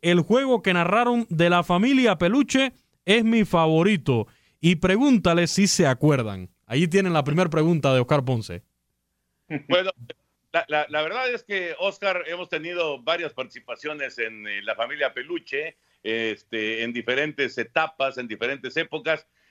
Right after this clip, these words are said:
Speaker 2: pero no hay duda que la más famosa es la aparición de Henry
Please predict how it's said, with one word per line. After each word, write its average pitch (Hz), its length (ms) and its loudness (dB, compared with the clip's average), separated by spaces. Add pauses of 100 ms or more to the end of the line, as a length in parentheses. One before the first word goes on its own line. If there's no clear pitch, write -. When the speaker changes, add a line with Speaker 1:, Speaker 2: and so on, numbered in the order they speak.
(160)
Speaker 2:
pero 175 320 0
no 208 280 -4
hay 202 140 -2
duda 196 340 -4
que 143 140 -10
la 139 140 -6
más 160 260 -6
famosa 139 580 -4
es 139 200 -6
la 131 100 -4
aparición 117 440 -8
de 117 80 -6
Henry 143 360 -8